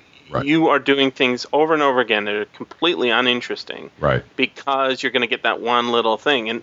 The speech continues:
Speaker 2: what you're really missing is, is the fun part of role-playing game, which is, you know, either if you, if it's, you're a dungeon master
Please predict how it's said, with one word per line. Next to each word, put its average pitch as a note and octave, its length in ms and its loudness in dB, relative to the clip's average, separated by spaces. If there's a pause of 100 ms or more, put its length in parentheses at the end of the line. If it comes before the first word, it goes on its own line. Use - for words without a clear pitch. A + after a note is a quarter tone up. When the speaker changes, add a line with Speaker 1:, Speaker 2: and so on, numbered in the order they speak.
Speaker 2:
what C#3 240 -2
you're C#3 100 2
really C#3+ 360 2
missing A#2+ 600 -2 (100)
is, A2 560 0 (560)
is C3 240 -2
the A#2 120 -2
fun E3+ 400 -2
part G2 420 -2
of A2 160 0
role-playing G#2+ 440 -2
game, G2+ 180 0
which G#2+ 200 -2
is, G#2 320 -6
you B2 80 -2
know, G#2+ 160 4
either B2 320 2
if B2+ 200 -2
you, A#2+ 180 -2
if A#2+ 160 -4
it's, - 220 -6 (240)
you're A2+ 280 0
a G#2 140 0
dungeon A#2 300 0
master A2 340 0